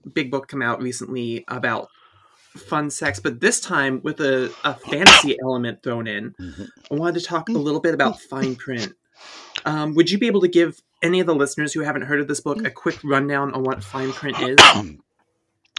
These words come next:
Speaker 2: Well, Fine Print is basically this. <laughs> Gods from different pantheons exist.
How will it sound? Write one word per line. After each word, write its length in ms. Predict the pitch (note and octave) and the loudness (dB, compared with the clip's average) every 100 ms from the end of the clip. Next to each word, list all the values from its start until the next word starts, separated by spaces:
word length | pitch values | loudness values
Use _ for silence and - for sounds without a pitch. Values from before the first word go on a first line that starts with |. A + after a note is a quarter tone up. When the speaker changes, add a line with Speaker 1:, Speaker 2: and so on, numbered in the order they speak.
| - - - | -16 -20 -4
Speaker 2:
Well, 140 | A2+ C#3+ | 0 0
Fine 280 | - C#3 F#3 | 0 0 0
Print 220 | - D#3 C3+ | -2 -2 -4
is 80 | G#2+ | -2
basically 380 | A2 - G2 | -2 -2 -6
this. 280 | E2 D2+ - - | -6 -6 -8 -4
<laughs> 840 | C4 C4+ - - - - - G2+ F#2+ | 0 0 -4 -14 -14 -12 -10 -10 -2
Gods 720 | A2 C3+ D3 B2 - - - - _ | 6 8 6 2 -10 -12 -16 -20 _
from 360 | - - F#2 E2 | -10 -8 -6 -8
different 380 | G#2+ - G2 - | -8 -8 -8 -8
pantheons 840 | D#2+ E2 - F2 D#2+ - - - | -10 -10 -10 -10 -10 -10 -10 -10
exist. 520 | D#2+ C#2 D#2 E2 - | -12 -12 -8 -8 -8